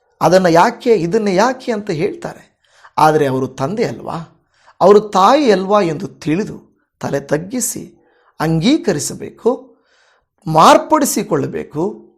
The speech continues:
ಅದು ಬಹಳ ಒಳ್ಳೆಯ ವಿಚಾರ. ನಾವು ಎಫೆಸದವರಿಗೆ ಬರೆದ ಪತ್ರಿಕೆ ಆರನೇ ಅಧ್ಯಾಯ ಒಂದನೇ ವಚನದಲ್ಲಿ, "ಮಕ್ಕಳೇ, ನೀವು ಕರ್ತನಲ್ಲಿರುವವರಿಗೆ ತಕ್ಕ ಹಾಗೆ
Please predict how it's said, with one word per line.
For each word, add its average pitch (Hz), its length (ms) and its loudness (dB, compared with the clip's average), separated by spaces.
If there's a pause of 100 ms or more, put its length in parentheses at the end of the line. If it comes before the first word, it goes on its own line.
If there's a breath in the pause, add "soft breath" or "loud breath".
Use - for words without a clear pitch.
(240)
ಅದು 131 540 -6
ಬಹಳ 135 300 -4
ಒಳ್ಳೆಯ 131 420 -6
ವಿಚಾರ. - 600 -16 (480 soft breath)
ನಾವು 233 160 6
ಎಫೆಸದವರಿಗೆ 247 640 6
ಬರೆದ 160 260 0
ಪತ್ರಿಕೆ 202 480 -4
ಆರನೇ 151 500 2
ಅಧ್ಯಾಯ 135 560 -4
ಒಂದನೇ 151 340 -2
ವಚನದಲ್ಲಿ, - 760 -6 (320)
"ಮಕ್ಕಳೇ, 120 720 -10 (380 soft breath)
ನೀವು 302 460 4
ಕರ್ತನಲ್ಲಿರುವವರಿಗೆ 269 1300 4
ತಕ್ಕ - 400 -6
ಹಾಗೆ 226 760 2